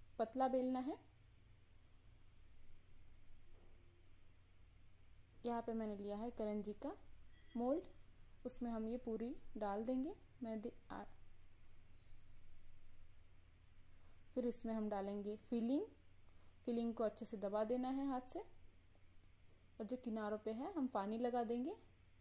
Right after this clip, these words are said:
नहीं तो ये तेल में खुल जाता है, पानी लगाने से अच्छे से चिपकता है।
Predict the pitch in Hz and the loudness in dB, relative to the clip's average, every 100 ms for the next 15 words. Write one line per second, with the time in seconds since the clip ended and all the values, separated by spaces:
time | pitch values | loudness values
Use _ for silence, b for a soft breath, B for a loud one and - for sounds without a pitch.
0 | - - - - - 233 220 233 240 359 | -20 -20 -18 -18 -6 -2 0 0 0 0
1 | - - 226 214 226 - 233 226 233 240 | -4 2 4 4 0 2 2 4 4 4
2 | 254 370 - - 220 226 226 220 220 - | 2 0 -4 -2 0 2 2 2 0 -2
3 | - 226 233 - 285 - 247 247 - - | -2 -2 -2 2 2 4 0 2 -2 -2
4 | 226 - 247 320 | -2 0 2 0